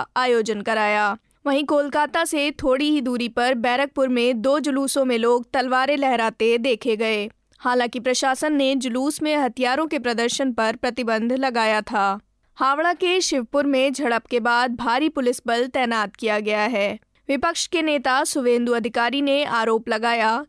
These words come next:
कि पुलिस ने जुलूस निकालने वालों पर वाटर कैनन का इस्तेमाल किया।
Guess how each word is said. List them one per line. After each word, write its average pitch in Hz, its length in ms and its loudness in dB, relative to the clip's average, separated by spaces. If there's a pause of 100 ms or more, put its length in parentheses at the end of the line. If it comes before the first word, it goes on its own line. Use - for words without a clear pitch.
कि 269 100 -4
पुलिस 294 400 -2
ने 277 220 0
जुलूस 247 440 -2
निकालने 226 480 0
वालों 233 300 0
पर 254 260 0
वाटर 254 360 -2
कैनन 240 360 -2
का 220 120 -2
इस्तेमाल 220 580 -2
किया। 214 480 -2